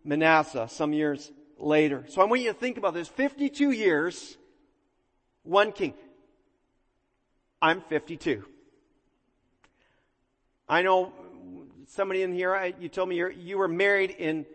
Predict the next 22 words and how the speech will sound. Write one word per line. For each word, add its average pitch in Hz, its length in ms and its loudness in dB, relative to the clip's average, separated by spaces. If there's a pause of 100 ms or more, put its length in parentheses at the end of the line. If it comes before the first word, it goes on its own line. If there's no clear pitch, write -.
(280)
nineteen 175 400 2
sixty-eight, 147 560 -4
the 151 60 -6
year 139 140 -2
that 135 120 -2
I 135 80 4
was 135 160 -4
born. 120 300 -6 (1080)
So 208 240 -2
imagine 185 600 2
we'd 170 160 0
had 160 260 2
one 262 240 8
president 180 560 2 (320)
since - 340 -6
nineteen 180 400 2
sixty-eight, 160 680 -2 (480)
governing 180 340 4
through 175 300 2 (200)
the 170 100 0
Vietnam 160 540 2
War, 127 320 -2